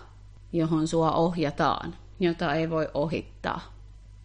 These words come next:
Silloin se sydämen ääni on joku isompi teema, joka on nyt ajankohtainen sun elämässä, johon elämä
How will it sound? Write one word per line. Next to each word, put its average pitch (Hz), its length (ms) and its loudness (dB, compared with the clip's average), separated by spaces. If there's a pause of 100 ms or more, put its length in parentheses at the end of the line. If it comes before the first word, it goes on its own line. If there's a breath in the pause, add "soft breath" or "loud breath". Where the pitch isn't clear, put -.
(100)
Silloin 240 360 2
se 220 100 -2
sydämen 240 520 2
ääni 202 340 2
on 175 80 4
joku 165 220 0
isompi 247 640 0
teema, 220 720 4 (520)
joka 180 260 0
on 175 180 6
nyt 208 500 -2
ajankohtainen 180 1200 4
sun 160 200 0
elämässä, 185 640 2
johon 165 300 2
elämä 185 440 2